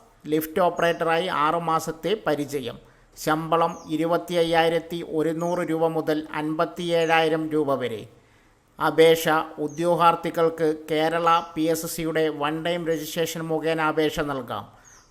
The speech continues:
അപേക്ഷിക്കുന്നതിന് മുമ്പായി ഔദ്യോഗിക വിജ്ഞാപനം പൂർണ്ണമായും വായിച്ചു മനസ്സിലാക്കുക. ഉദ്യോഗാർത്ഥികൾക്ക് ജൂൺ പത്തൊൻപത് വരെ ഓൺലൈനായി അപേക്ഷ നൽകാം. നോട്ടടിക്കുന്ന പ്രസ്സിൽ ജോലി നേടിയാലോ?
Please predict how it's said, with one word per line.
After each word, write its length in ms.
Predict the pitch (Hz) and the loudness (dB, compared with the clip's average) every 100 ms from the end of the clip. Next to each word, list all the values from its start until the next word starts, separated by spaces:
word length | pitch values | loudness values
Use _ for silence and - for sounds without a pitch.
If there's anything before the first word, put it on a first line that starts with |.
| 147 | 0
അപേക്ഷിക്കുന്നതിന് 840 | 151 165 160 175 175 165 160 160 | 2 2 2 -4 -4 -2 0 0
മുമ്പായി 500 | 160 156 156 151 165 - 151 | 0 0 2 2 2 0 -2
ഔദ്യോഗിക 560 | 151 160 165 175 160 | 0 0 0 0 2
വിജ്ഞാപനം 680 | 165 156 160 160 156 160 196 - | 0 0 -2 0 0 0 -2 -2
പൂർണ്ണമായും 720 | 156 160 165 165 156 196 185 | 0 0 0 0 -2 -2 -2
വായിച്ചു 380 | 147 151 151 160 | 0 0 -2 -4
മനസ്സിലാക്കുക. 840 | 147 143 151 135 131 117 117 - - - _ - 156 | -4 -4 -4 -4 -4 -8 -10 -10 -20 -20 _ -16 -10
ഉദ്യോഗാർത്ഥികൾക്ക് 1040 | 147 165 156 160 160 170 160 156 160 202 | -2 4 6 6 6 2 2 2 0 -6
ജൂൺ 460 | 170 123 160 196 - - | -6 -4 -2 -2 -4 -4
പത്തൊൻപത് 560 | 151 - 185 180 202 | -4 -2 -4 -2 -2
വരെ 360 | 175 156 151 - - | 2 2 2 -2 -4
ഓൺലൈനായി 720 | 147 156 165 165 156 151 - - | -2 0 2 2 2 -2 -6 -6
അപേക്ഷ 360 | 147 147 147 156 | -2 0 0 -2
നൽകാം. 440 | 139 135 117 107 110 - _ _ _ _ _ _ _ _ _ _ _ _ - | -4 -4 -4 -8 -10 -20 _ _ _ _ _ _ _ _ _ _ _ _ -12
നോട്ടടിക്കുന്ന 960 | 165 156 160 175 - 202 190 190 185 185 | -2 0 2 0 0 0 0 -4 -2 -2
പ്രസ്സിൽ 500 | - 156 - 170 151 | 0 -4 -2 -6 0
ജോലി 300 | 151 151 156 | 0 2 0
നേടിയാലോ? 720 | 151 143 139 131 120 104 | -2 -2 -2 -2 -4 -8